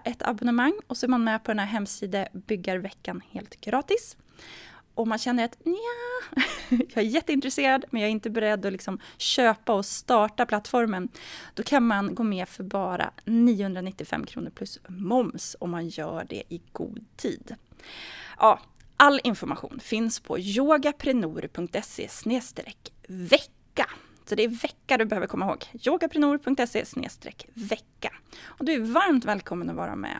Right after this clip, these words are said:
För om ditt långa mål är att du ska hjälpa många med yoga,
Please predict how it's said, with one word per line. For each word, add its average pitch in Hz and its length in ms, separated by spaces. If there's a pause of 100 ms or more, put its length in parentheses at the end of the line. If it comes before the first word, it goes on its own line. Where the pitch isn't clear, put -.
För - 140
om 262 180 (440)
ditt 349 260
långa 233 320
mål 208 460 (760)
är 226 400
att 220 140
du 190 80
ska - 180
hjälpa 165 300
många 277 580
med 269 140
yoga, 240 420